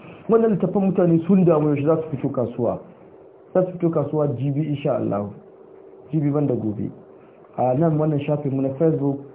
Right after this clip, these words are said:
za mu sa inda za a samu su a Kaduna, inda za a samu su a Sokoto ta Kwana.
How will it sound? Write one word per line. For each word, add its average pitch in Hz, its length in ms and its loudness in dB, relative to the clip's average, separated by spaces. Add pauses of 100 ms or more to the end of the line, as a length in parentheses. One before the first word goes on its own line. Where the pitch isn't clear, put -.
(240)
za 151 140 4
mu 147 160 0
sa 143 240 2
inda 156 160 0
za 131 160 -2
a 127 100 0
samu 143 320 -2
su 147 60 -6
a 139 120 -4 (140)
Kaduna, 151 640 -2
inda 151 140 0
za 131 120 0
a 127 80 -2
samu 135 280 -2
su 139 60 -4
a 123 180 -2
Sokoto 143 340 -4
ta 127 80 -2
Kwana. 131 400 0